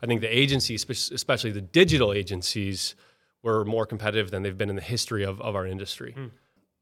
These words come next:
Speaker 1: But sure enough, we solved that. We hired a, a head of recruiting internally, Melanie Shear. She's been
Speaker 2: Mm-hmm.
Speaker 1: absolutely fantastic, has transformed that area of our business. But in the meantime,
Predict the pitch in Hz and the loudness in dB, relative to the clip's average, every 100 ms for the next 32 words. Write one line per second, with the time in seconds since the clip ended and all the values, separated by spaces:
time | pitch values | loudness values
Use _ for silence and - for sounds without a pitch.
0 | _ 131 - 139 131 170 120 113 - 120 | _ -6 4 6 8 6 4 0 4 6
1 | 117 95 123 156 - - 117 98 110 113 | 6 4 0 -2 -14 -2 0 4 6 6
2 | 117 113 110 110 98 113 110 104 110 107 | 6 6 4 2 2 2 2 -2 0 0
3 | 104 - 104 98 101 123 113 120 107 104 | 0 -2 -4 -2 -2 -4 -6 -14 -4 -2
4 | 104 95 - 110 104 110 98 117 110 117 | 0 -2 -2 -4 -4 -6 -6 -2 -2 -2
5 | 110 98 104 92 101 92 - 92 98 - | -4 -4 -6 -4 -4 -4 -4 -6 -8 0
6 | 117 110 - 110 107 101 101 98 95 90 | 2 2 0 -2 0 -2 0 -2 -2 -4
7 | 95 92 139 117 95 - - - - - | -4 -2 0 0 -2 -6 -14 -20 -20 -20
8 | - - 139 127 - 139 123 117 170 226 | -18 -2 -2 -2 -8 -4 0 4 6 4
9 | 143 110 104 101 104 | 2 0 0 -2 -4